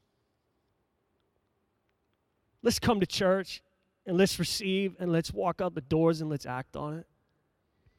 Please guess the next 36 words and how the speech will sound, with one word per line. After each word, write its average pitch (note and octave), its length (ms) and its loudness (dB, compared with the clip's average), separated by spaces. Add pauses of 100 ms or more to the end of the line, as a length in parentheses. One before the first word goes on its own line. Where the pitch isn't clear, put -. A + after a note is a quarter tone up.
(140)
Let's F3+ 160 2
step G3+ 280 4
into G#3 240 2
our F3 80 6
times F3 360 -2
of C3+ 80 -2
prayer E3 440 -2 (800)
and D#3+ 100 2
let's F#3 160 2
receive F#3+ 460 0
from F3 160 -2
the D#3 40 2
Spirit. F3 560 0
Let's E3+ 200 0
hunger G3 280 6
and D#3 140 2
thirst F3+ 320 2
for D#3 100 4
righteousness. D#3 600 0
Let's F#3 180 -2
walk F3 300 0
in E3+ 120 2
like D3+ 280 -2
that, C3+ 240 -4
not F3 200 0
just F3+ 200 -2
hungering E3+ 460 2
and C#3+ 100 -10
thirsting D3+ 420 -2
for C#3+ 200 0
our D3 180 2
answers D3 640 -2 (260)
and C3 120 0
hungering D3+ 340 2
and C#3+ 140 -2
thirsting, C#3+ 500 -2